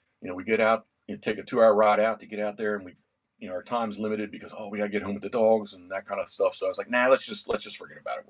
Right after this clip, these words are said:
We're good to go." And, um, Coot, um, Karen did try to find O F A, uh, like,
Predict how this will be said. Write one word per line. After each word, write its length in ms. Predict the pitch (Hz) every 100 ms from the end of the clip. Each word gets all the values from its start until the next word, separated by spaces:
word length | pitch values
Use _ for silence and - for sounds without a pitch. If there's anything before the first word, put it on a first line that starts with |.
| -
We're 140 | 104
good 140 | 101 101
to 40 |
go." 220 | - 101 _ _ _ _ _ _ -
And, 260 | 87 85
um, 120 | 82 76
Coot, 220 | 104 101 -
um, 320 | 98 87 80 - _ - - _ -
Karen 220 | 151 139
did 140 | 139
try 180 | - 120
to 60 | 101
find 320 | 113 110 104
O 180 | 107 107
F 160 | 101 -
A, 280 | 104 98 - -
uh, 260 | 90 85 80 _ _ -
like, 160 | 87